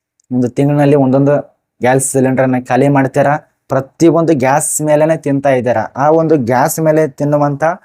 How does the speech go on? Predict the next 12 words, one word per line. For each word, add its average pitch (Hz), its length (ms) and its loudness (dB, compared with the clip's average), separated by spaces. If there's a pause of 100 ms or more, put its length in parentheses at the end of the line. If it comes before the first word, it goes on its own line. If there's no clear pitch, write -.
(300)
ಚಪಾತಿನೋ 143 580 0
ಅಥವಾ 131 500 -2
ರೊಟ್ಟಿನೋ 139 760 -2
ಮಾಡಿ 147 640 0 (380)
ಸಾಯಂಕಾಲ 156 560 0 (160)
ಮಾಡಿ 147 380 -2
ಮುಂಜಾನೆ 143 460 -2
ಇಡಿ, 123 180 0
ಅದು 165 500 -2 (120)
ನಾರೋದಕ್ಕೆ 143 480 0
ಸ್ಟಾರ್ಟ್ 151 340 -2
ಆಗತ್ತೆ. 123 520 -2